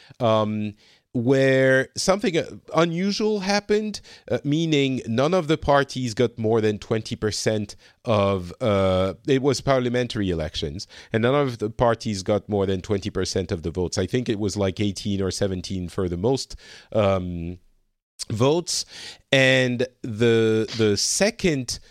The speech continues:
largest party is, uh, the True Finns, which is a far-right populist party that's kind of hardline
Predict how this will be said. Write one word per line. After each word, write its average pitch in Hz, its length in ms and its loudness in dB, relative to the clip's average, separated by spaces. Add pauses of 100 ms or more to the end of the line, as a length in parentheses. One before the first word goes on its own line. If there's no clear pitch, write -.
(200)
largest 123 640 0
party 110 760 0 (460)
is, 107 560 2
uh, 107 160 2
the 95 140 -2
True 107 260 -4
Finns, 185 540 -2
which 117 260 -2
is 107 140 -2
a 107 60 0
far-right 107 840 0
populist 101 600 0
party 92 480 0
that's 87 240 0
kind 107 200 -2
of 98 120 -2
hardline 92 720 0